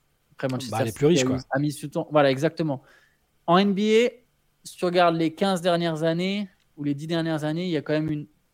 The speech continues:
Speaker 1: légère variation, un
Speaker 2: Hmm.
Speaker 1: poids plus prononcé des meilleures équipes, tu vois.
Speaker 2: Ouais.
Speaker 1: Euh, il y a eu des cycles, bon, après, aussi liés à des changements de joueurs, tu vois.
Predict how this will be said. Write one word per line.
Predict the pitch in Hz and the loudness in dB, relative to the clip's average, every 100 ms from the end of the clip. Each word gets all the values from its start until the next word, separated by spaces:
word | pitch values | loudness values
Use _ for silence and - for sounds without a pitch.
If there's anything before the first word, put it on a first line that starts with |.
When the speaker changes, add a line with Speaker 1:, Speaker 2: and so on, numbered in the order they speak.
| - | -4
Speaker 1:
légère | 147 160 160 170 143 | 0 2 4 4 4
variation, | 143 147 151 143 170 160 | 2 2 0 -2 -6 -4
un | 160 | -2
Speaker 2:
Hmm. | 170 92 | -2 -2
Speaker 1:
poids | 180 185 - _ _ | 2 2 0 _ _
plus | - | -12
prononcé | - 151 147 - 165 | -8 -6 -6 -8 -8
des | 156 139 | -6 -8
meilleures | 139 143 135 | -6 -6 -6
équipes, | 139 139 131 | -8 -10 -14
tu | _ 120 | _ -18
vois. | 120 _ - | -18 _ -16
Speaker 2:
Ouais. | 101 - _ _ _ _ _ _ - | -16 -16 _ _ _ _ _ _ -10
Speaker 1:
Euh, | 147 | -8
il | 123 123 | -6 -6
y | 123 | -6
a | |
eu | |
des | 117 | -6
cycles, | 123 - 170 - | -8 -8 -12 -8
bon, | 123 120 | -6 -6
après, | 113 - 139 127 | -4 -4 -2 -2
aussi | 131 - | -6 -8
liés | 135 139 | -4 0
à | 127 | 0
des | 123 | -2
changements | - 127 123 127 | -8 -12 -10 -10
de | 123 | -2
joueurs, | 175 190 | 0 0
tu | - | 0
vois. | 147 135 | -2 -2